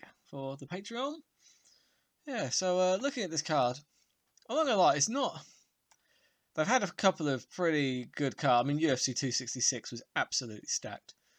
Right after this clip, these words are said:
And they've, they then had, you know, Santos against Walker last week. Uh, this one's, the card, I'm not gonna lie, it's not exactly blowing my skirt up. I do quite enjoy,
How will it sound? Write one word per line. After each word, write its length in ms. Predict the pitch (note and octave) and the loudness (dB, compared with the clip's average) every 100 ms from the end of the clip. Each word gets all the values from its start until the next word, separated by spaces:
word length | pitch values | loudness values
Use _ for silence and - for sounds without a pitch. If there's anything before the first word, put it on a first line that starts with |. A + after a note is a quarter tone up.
| _ _ _ | _ _ _
And 500 | A#2 A#2 A2 A2 A2 - _ _ _ | -8 -8 -8 -10 -12 -14 _ _ _
they've, 360 | C3+ C3 B2+ A2+ E3 | 4 4 4 0 -2
they 160 | C#3 C3+ | 4 6
then 220 | C#3 B2+ | 6 4
had, 240 | B2+ A#2+ | 0 -4
you 80 | A#2 | -4
know, 80 | A2 | -2
Santos 400 | - A#2+ A2+ - | 0 0 -4 -10
against 200 | A2+ - | -12 -10
Walker 240 | A2+ G#2+ | -10 -8
last 300 | G#2+ G2+ F#2 | -4 -4 -6
week. 220 | G#2+ G#2 - _ _ _ _ _ _ _ - | -12 -14 -16 _ _ _ _ _ _ _ -18
Uh, 120 | - | -10
this 200 | B2 B2+ | -4 -4
one's, 460 | C#3+ C3 A#2 G#2 - - G3+ - F#3 _ _ - - _ | 0 0 0 -6 -8 -14 -20 -20 -20 _ _ -20 -20 _
the 100 | - | -4
card, 400 | - F#3 F3+ D#3 - - _ | 2 6 8 6 2 -20 _
I'm 80 | D3 | 2
not 100 | F#3+ | 6
gonna 160 | F3 D3+ | 8 8
lie, 200 | B2 A2+ | 6 6
it's 120 | C#3 | 2
not 200 | D3+ D3 | 0 0
exactly 440 | B2 C#3+ C#3 C3+ | 2 2 2 -4
blowing 320 | A2+ B2+ A#2 | -2 2 2
my 60 | G#2+ | -2
skirt 180 | - A#2 | -4 -2
up. 280 | G#2 G2+ - - | -2 -4 -8 -10
I 80 | |
do 200 | B2 D3+ | -4 -4
quite 340 | C#3+ - C3+ B2+ | -4 2 4 4
enjoy, 500 | B2 C#3+ B2+ A#2 | -2 -2 -2 -2